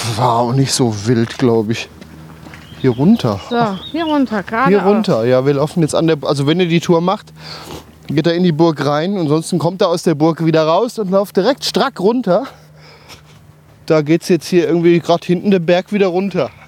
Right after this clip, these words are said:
Speaker 1: <laughs> Mal gucken, was da noch so kommt. Ich sehe hier in meiner Karte, in der G P X-Datei,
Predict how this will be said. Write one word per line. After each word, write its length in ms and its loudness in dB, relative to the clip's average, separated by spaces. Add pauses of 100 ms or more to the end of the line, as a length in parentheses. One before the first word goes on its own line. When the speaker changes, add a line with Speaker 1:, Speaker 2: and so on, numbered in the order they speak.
(100)
Speaker 1:
<laughs> 960 -14
Mal 100 -6
gucken, 360 -2
was 160 -2
da 100 0
noch 160 0
so 160 -6
kommt. 460 -2 (480)
Ich 180 -4
sehe 160 2
hier 160 2
in 80 -2
meiner 260 2
Karte, 520 -2 (760)
in 80 0
der 120 2
G 160 0
P 180 0
X-Datei, 640 0